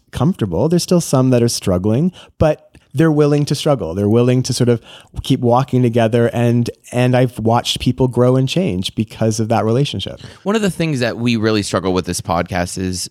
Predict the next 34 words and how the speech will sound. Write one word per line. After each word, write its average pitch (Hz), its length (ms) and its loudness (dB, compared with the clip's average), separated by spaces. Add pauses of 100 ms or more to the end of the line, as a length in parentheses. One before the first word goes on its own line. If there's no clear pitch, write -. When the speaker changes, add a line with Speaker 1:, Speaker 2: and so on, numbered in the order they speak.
(160)
Speaker 2:
um, 90 460 -2
the 101 120 -2
concept 98 540 -2
of 92 180 -4
struggling, 69 720 -8
like, 87 140 -8
Speaker 1:
Right. - 80 -8
Speaker 2:
in 98 80 2
the 95 80 2
way 92 220 2
that 82 180 -2
you, 80 360 -2
the 87 120 -4
context - 480 -6
that 76 80 -8
you 85 160 -6
had 90 100 -8
outlined 78 400 -8
it - 80 -12
there. - 220 -10 (160)
Speaker 1:
Mm-hmm. 139 100 -10 (200)
Speaker 2:
Um, 92 360 -2 (380)
so 110 420 -2 (920)
what 120 300 -4
we, 147 500 0
uh, 107 140 -4 (180)
one 120 180 -2
of 113 60 -2
the 107 80 -2
frustrations 107 640 -2
I 90 100 -2
have 85 280 -4
as 82 200 -6
an, 90 220 -8